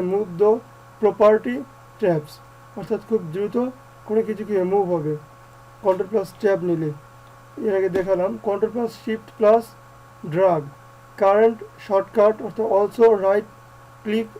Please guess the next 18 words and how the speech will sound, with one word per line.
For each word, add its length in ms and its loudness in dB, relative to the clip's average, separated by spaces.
drag, 260 0
কন্ট্রোল 300 0
প্লাস 220 6
ড্র্যাগ 300 4
কপি 240 -2
ফাইল, 360 -2
এখানে 240 -6
কন্ট্রোল 280 -6
প্লাস 220 -2
ড্র্যাগ 240 0
নিলে 380 -2
কপি 260 -4
ফাইল 180 0
হবে, 240 -6
শুধু 240 -8
কন্ট্রোল 260 -4
প্লাস 160 -8
এস্কেপ 540 2